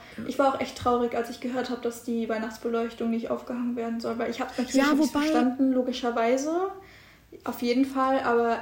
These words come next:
Speaker 1: ich kann mich halt noch an das letzte Jahr erinnern und da war ich auch richtig geflasht. Ich hab das gar nicht mitbekommen, dass die Weihnachtsbeleuchtung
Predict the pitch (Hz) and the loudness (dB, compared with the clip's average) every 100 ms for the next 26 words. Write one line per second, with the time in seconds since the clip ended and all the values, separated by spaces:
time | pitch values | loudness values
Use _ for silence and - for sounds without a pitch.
0 | - 254 - - 254 240 240 240 240 240 | -6 -10 -14 -4 0 2 2 -2 -2 -2
1 | 226 240 240 - 240 226 220 226 226 233 | -2 0 -2 -2 -2 -2 -4 -2 0 -2
2 | 233 240 226 - 240 233 233 240 254 247 | -2 -4 -4 -2 0 0 -2 -2 -4 -4
3 | - 247 - 233 233 247 - 254 - - | -4 -4 0 0 2 0 -4 -6 -6 -6
4 | 247 233 277 285 277 233 226 233 233 233 | -2 4 4 4 -2 -2 -2 -4 -4 -4
5 | 226 226 - 220 220 - 247 233 226 | -4 -8 -6 -4 -4 -4 -4 -2 -4